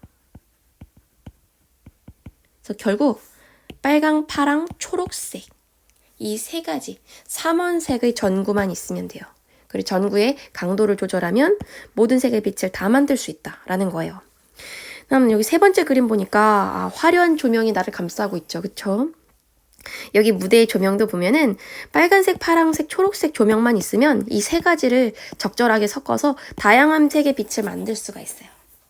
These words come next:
그다음에 여기 점묘화라고 하는 이 그림이 있는데, 이 점묘화는 뭐냐면요.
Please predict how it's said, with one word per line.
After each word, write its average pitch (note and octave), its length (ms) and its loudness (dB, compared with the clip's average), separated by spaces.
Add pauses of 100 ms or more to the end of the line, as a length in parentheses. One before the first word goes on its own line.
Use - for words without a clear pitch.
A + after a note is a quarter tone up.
(800)
그다음에 D#4 300 4
여기 A#3 220 0
점묘화라고 D4+ 880 0
하는 C4+ 280 2
이 A#3+ 80 -6
그림이 A#3+ 320 0
있는데, G#3 520 -4
이 G#3+ 180 -2
점묘화는 B3+ 880 2
뭐냐면요. G#3 720 -2